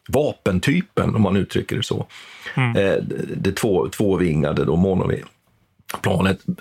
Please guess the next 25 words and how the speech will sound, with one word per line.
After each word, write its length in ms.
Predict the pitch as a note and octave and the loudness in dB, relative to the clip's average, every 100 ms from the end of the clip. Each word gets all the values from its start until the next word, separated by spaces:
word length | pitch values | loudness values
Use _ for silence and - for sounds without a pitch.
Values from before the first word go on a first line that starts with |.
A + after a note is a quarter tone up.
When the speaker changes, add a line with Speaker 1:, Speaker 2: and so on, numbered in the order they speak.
| - | 0
Speaker 1:
utvecklas 580 | C#3+ B2 - B3 E3 - | 0 2 -2 0 -2 0
så 140 | A2+ | 0
pass 260 | - F2+ - | 0 -2 0
mycket 300 | G2 - F#2 | -2 -2 -2
så 80 | F#2 | -2
att 100 | - | 0
både 200 | - D3 | 0 -2
Spitfire, 680 | - A3+ - - C#3 C3+ | 0 -2 0 -2 0 0
naturligtvis 800 | B2 F#2+ - A2 B2 - B2 A2+ | 0 0 0 0 0 0 0 0
uppgraderat, 960 | - A2+ - - F2 F2 G#2 - - - | 0 0 0 0 0 2 0 0 -4 -4
men 160 | - A#2+ | 0 2
även 240 | A2+ G2+ | 2 2
Messerschmitten 720 | G#2 D3+ - D3 A2+ F2 D#2+ - | 2 2 0 0 0 0 -2 0
finns 240 | F2+ - | 0 2
ju 40 | |
med 340 | G2 C3 F3 - - - - - | 4 4 2 0 -6 -20 -12 -2
under 520 | A#2+ F#2+ D#2 D#2 - - - _ _ _ _ _ _ | 2 2 4 2 0 -6 -20 _ _ _ _ _ _
hela 340 | - A2+ F#2 F2+ | 2 2 2 0
kriget 480 | B2 D#3+ B2+ D#2+ | 2 2 2 0
och, 280 | B2+ B2+ - | 2 2 2
och 120 | A2+ A2+ | 0 2
håller 280 | C#3+ G3+ F3+ | 2 2 2
ju 140 | F#2+ D#2+ | 2 0
faktiskt 440 | - - - G#2 | -4 -6 -6 -4
också 360 | - - - | -4 -4 -12